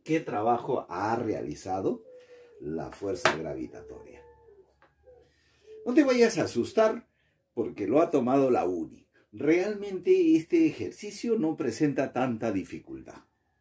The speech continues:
Como dato me dan de que la masa de este cuerpito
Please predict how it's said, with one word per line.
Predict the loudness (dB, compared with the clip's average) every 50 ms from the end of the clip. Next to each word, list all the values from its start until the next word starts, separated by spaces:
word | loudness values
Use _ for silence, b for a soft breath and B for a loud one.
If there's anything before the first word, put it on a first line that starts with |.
| _ _ _ _ _ _ _ _ _ _ _ _ _ _ _ _ _ _ _ _ _ _ _ _ _ _ _ -20 B B B B B B B B B B B
Como | 4 6 8 8
dato | 8 8 6 6 4 4 6 6
me | 4 6
dan | 6 4 4 4 2 -2 -6 -8 -12
de | -6 -4 -4 -4 -4
que | -6 -8 -8 -6 -4 -4 -4 -4 -4 -6 -8
la | -8 -8 -4
masa | 0 2 4 4 4 2 0 -4 -4 -4 -4 -6 -10 -16 -20 _ _
de | -12 -8 -4 -4
este | -2 2 2 2 2
cuerpito | 2 0 0 0 -2 -6 -10 -10 -8 -8 -8 -10 -10